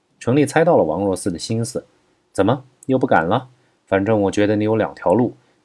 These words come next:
一呢，把今天的事儿忘掉，就当没发生过；二呢，不管对方怎么看待你，还是去道歉，自己心里舒服。别忘了，你是女的，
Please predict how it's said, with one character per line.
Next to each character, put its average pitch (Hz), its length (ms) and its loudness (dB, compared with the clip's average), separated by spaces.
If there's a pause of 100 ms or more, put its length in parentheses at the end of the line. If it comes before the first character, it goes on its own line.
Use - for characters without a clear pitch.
(180)
一 143 200 6
呢， 113 300 0
把 90 120 -2
今 113 200 -2
天 113 140 0
的 107 80 0
事 104 140 2
儿 95 180 6
忘 87 220 2
掉， 76 180 -10 (300)
就 117 100 -2
当 123 160 2
没 104 100 0
发 123 160 2
生 151 200 -2
过； 123 220 -2 (420)
二 147 180 4
呢， 101 180 -2 (480)
不 135 100 4
管 95 160 6
对 113 160 2
方 135 200 -2
怎 85 120 -4
么 76 80 -8
看 117 240 -2
待 80 140 -4
你， 76 100 -20 (100)
还 98 180 0
是 98 100 0
去 101 140 0
道 95 160 6
歉， - 240 -4 (220)
自 107 180 0
己 80 80 -6
心 123 200 -2
里 - 80 0
舒 110 240 0
服。 - 140 -8 (320)
别 90 140 4
忘 95 220 4
了， - 120 -20
你 98 160 -4
是 117 100 -4
女 101 200 0
的， 90 200 -8